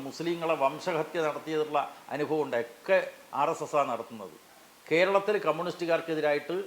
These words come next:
ആക്രമണവും കൊലപാതകവും നടത്തിയിട്ടുള്ളത് ആർ എസ് എസ്. അത്തരമൊരു ശക്തിയുടെ ശാഖക്ക് സംരക്ഷണം കൊടുക്കാൻ കോൺഗ്രസ്സുകാരനായിട്ടുള്ള ഞാൻ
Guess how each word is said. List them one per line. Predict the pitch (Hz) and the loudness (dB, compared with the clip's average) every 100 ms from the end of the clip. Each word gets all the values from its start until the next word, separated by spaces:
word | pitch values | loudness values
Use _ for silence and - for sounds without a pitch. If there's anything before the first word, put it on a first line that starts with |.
| - 135 | 0 2
ആക്രമണവും | - 156 151 151 143 | 2 -2 -2 -4 -2
കൊലപാതകവും | 139 143 156 156 160 143 | 0 2 4 2 2 -2
നടത്തിയിട്ടുള്ളത് | 135 123 156 147 151 147 196 - - - 123 | -4 -4 -6 -4 -2 0 -2 -4 -12 -2 0
ആർ | 135 | 2
എസ് | 113 | -2
എസ്. | 101 - - - - - - - - | -8 -12 -20 -20 -20 -20 -20 -8 2
അത്തരമൊരു | 139 - 233 240 254 - | 2 4 6 6 6 4
ശക്തിയുടെ | 196 - 196 196 202 | 2 2 0 0 2
ശാഖക്ക് | 143 143 170 190 - 120 101 - - - - | 4 6 6 4 2 -8 -10 -16 -20 -16 4
സംരക്ഷണം | 156 196 233 220 247 190 | 4 6 2 2 2 2
കൊടുക്കാൻ | 147 123 131 131 - - - 139 | 0 2 2 2 -10 -20 -6 2
കോൺഗ്രസ്സുകാരനായിട്ടുള്ള | 156 233 233 214 170 156 151 147 123 | 6 6 6 8 8 6 2 2 0
ഞാൻ | 120 | 0